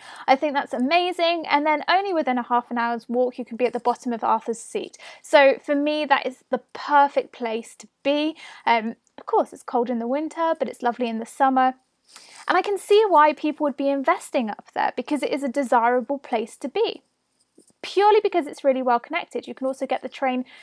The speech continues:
straight down to London if that's what you want, or other areas of England. So I understand it, I really do. And as more businesses invest up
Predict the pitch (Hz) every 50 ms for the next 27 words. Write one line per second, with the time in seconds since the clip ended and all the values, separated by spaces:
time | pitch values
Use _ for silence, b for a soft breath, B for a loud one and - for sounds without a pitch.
0 | B B B - - - - 226 208 - - - 254 269 269 302 311 339 370 381
1 | 392 381 381 359 - 349 330 - - - - 311 - 285 311 294 311 320 311 -
2 | - 311 349 330 - - 285 285 277 285 269 - 254 247 240 240 233 233 233 -
3 | - 226 - - - - 269 269 254 226 226 - - - - - B B B B
4 | B B - - - 339 330 320 320 294 - _ _ _ _ _ _ _ _ _
5 | _ _ _ _ _ _ _ _ _ _ _ _ - 269 302 311 - 277 277 269
6 | 262 - - 254 220 220 220 220 - 196 175 - - 240 247 240 247 262 269 269
7 | 269 247 254 226 214 - 247 233 233 - - - 240 247 247 - 262 269 277 302
8 | 330 320 311 302 302 _ - - 277 269 - 294 294 294 - 320 302 277 294 285
9 | 269 294 294 - - - - - -